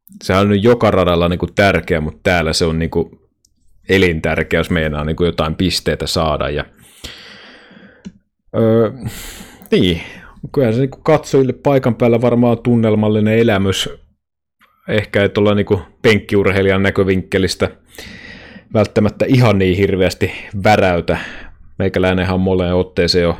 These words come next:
työntämässä tätä, tai ollut työntämässä Monacoa niinku kalenterista jo helvettiin, mutta tota, täytyy kyllä nyt ihan rehellisesti sanoa, että kyllä tuo niinku välivuosi teki mun mielestä Monacolle hyvä ainakin meikäläisen mittapuulla.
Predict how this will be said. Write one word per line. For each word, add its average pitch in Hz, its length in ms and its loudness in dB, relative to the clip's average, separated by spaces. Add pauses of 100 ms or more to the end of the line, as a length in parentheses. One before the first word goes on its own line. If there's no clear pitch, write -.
(140)
työntämässä 85 540 -4
tätä, 87 240 -2 (320)
tai 101 120 2
ollut 101 200 0
työntämässä 95 460 0
Monacoa 87 460 0
niinku 85 240 -4
kalenterista 87 600 -2
jo 87 100 0 (640)
helvettiin, 101 540 4
mutta 95 240 -2
tota, 101 320 -2 (1200)
täytyy 143 240 2
kyllä 160 140 2
nyt 165 180 2
ihan 147 320 2 (140)
rehellisesti 131 400 2
sanoa, 107 560 2
että 101 320 -2 (840)
kyllä 120 120 0
tuo 139 120 4
niinku 139 260 0
välivuosi 101 600 4
teki 92 320 0 (260)
mun 95 140 0
mielestä 92 240 0
Monacolle 92 600 2
hyvä 90 300 2
ainakin 87 420 -2
meikäläisen 85 600 2
mittapuulla. 82 800 -2